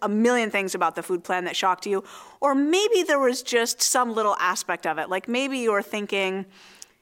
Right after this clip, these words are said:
"You know, I can put stevia in my tea. I've been doing it that way for years. It doesn't bother me." Or maybe you are thinking, "You know, I don't really need to weigh my food.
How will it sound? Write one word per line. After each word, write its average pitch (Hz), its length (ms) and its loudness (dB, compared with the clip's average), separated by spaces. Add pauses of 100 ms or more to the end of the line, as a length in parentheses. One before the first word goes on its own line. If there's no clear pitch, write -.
(160)
"You 320 180 0
know, 320 540 4
I 320 160 2
can 339 160 -4
put 226 220 -2
stevia 185 760 0
in 180 160 -6
my 170 200 -2
tea. 170 600 -10 (640)
I've 208 220 -2
been 208 200 -2
doing 202 300 2
it 185 120 -2
that 170 180 0
way 175 140 -2
for 170 180 -4
years. 175 600 0
It - 80 -12
doesn't 175 320 -6
bother 156 300 0
me." 139 320 -14
Or 214 160 0
maybe 277 320 0
you 254 140 2
are 208 100 2
thinking, 196 640 -2 (540)
"You 294 120 0
know, 294 180 2
I 302 80 0
don't 381 140 0
really 269 180 0
need 214 180 -4
to 202 100 0
weigh 185 520 2
my 170 200 -2
food. 156 500 -8